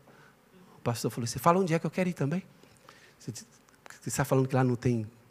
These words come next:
problema?" Ele: "Não, pastor, não é que não tem problema lá, é que é assim.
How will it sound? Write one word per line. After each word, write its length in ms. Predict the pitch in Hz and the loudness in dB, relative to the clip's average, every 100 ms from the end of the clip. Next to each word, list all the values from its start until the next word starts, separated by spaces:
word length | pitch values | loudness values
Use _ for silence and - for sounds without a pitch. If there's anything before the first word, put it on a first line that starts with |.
| _ | _
problema?" 480 | - 110 165 170 131 - - - - - - _ _ _ _ - - _ | -2 2 2 2 -4 -12 -20 -20 -20 -20 -20 _ _ _ _ -20 -20 _
Ele: 180 | 165 151 | 2 8
"Não, 180 | 202 247 | 12 12
pastor, 360 | 196 147 - | 10 -2 0
não 100 | 143 | 2
é 60 | 196 | 2
que 160 | 208 214 | 2 0
não 120 | 202 | 4
tem 200 | - 202 | 4 4
problema 420 | 180 127 160 127 | 2 2 4 4
lá, 220 | 120 151 | 2 2
é 40 | 117 | 2
que 140 | - | 2
é 40 | |
assim. 280 | 170 - 120 | 4 6 4